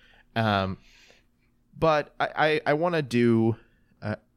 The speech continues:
I wanna do a different thing, uh, which is, uh, a version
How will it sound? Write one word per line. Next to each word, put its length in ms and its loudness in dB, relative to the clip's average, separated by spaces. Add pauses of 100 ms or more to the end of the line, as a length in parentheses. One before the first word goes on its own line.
(380)
I 120 -2
wanna 240 0
do 220 -4
a 60 -4
different 460 -10
thing, 300 -16 (160)
uh, 160 -12
which 240 -12
is, 340 -12 (520)
uh, 280 -10 (120)
a 80 -6
version 600 -4